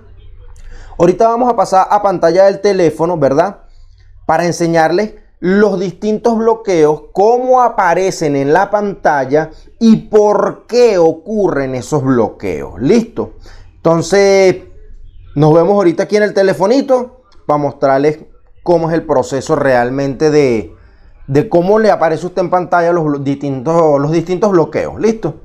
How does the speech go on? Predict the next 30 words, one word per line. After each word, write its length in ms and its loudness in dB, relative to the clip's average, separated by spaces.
Así 120 -10
que 120 2
bueno, 180 4
mi 80 0
gente, 420 -2
pasamos 360 -2
al 80 -4
teléfono. 440 -8
Bueno, 200 0
mi 140 -6
gente, 240 -4
ahora 180 2
sí, 260 -14
ya 120 -12
estamos 400 -4
en 60 -2
lo 100 2
que 140 -4
sería 920 -2
la 240 -2
parte 380 -2
de 180 0
las 160 -4
cancelaciones 680 -4
y 40 0
los 120 -2
distintos 440 -8
tipos 280 -4
de 100 -2
cancelaciones. 640 -2